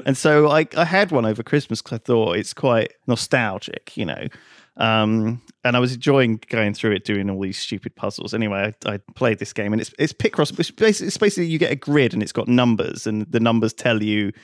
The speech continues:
which blocks you're supposed to fill in. Anyway, it's like the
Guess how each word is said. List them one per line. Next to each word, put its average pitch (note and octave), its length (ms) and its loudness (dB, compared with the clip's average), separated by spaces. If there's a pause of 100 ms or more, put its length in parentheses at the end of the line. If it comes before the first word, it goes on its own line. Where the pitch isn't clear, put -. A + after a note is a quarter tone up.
(140)
which - 260 -4
blocks D3+ 340 2
you're A#2+ 80 -2
supposed - 300 -4
to G#2+ 60 -10
fill - 320 -4
in. - 240 -8 (320)
Anyway, D#3 260 0
it's - 140 -4
like D3+ 160 0
the D#3 100 -4